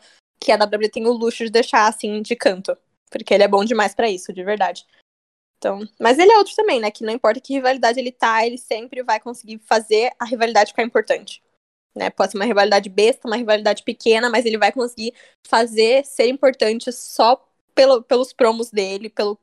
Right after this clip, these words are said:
pelas lutas dele. Então, ele me lembra muito realmente a Bayley, o Seth Rollins nesse quesito, né? Não precisa tá lutando por título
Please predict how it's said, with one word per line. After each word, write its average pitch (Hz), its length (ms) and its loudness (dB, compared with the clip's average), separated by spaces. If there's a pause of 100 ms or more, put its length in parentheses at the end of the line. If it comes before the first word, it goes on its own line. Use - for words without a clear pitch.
(140)
pelas 208 320 2
lutas 208 380 -6
dele. 196 340 -6 (400)
Então, 190 640 4 (400)
ele 226 180 4
me 277 120 4
lembra 262 260 2
muito 247 380 -8
realmente 262 520 -6
a 240 60 0
Bayley, 214 480 -6
o 214 60 -6
Seth - 260 -6
Rollins 208 340 -4
nesse 202 280 -10
quesito, 214 480 -2
né? 180 80 -6
Não 190 100 -10
precisa 202 360 -2
tá 226 100 4
lutando 220 260 2
por 247 160 2
título 247 420 0